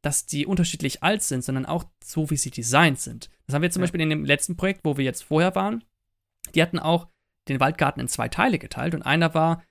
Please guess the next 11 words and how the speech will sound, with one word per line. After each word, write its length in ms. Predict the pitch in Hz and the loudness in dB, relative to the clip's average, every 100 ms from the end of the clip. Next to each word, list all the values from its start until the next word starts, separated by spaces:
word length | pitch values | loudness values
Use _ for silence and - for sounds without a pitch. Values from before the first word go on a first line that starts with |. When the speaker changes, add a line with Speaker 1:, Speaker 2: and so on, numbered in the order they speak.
| _ _ | _ _
Speaker 1:
etwas 320 | 143 - 120 - | -4 0 0 2
dichter 360 | 170 - 214 | 0 2 2
und 100 | 156 | 2
buschiger 440 | 127 131 190 180 202 | 2 0 0 0 0
und 140 | 185 | 0
der 100 | 156 | 0
andere 320 | 160 180 175 | -2 0 0
war 180 | 170 170 | 2 2
etwas 320 | 165 - 160 | 2 0 0
lichter 560 | - 117 196 - 190 175 | 0 -2 -2 0 0 2
und 180 | 147 | 0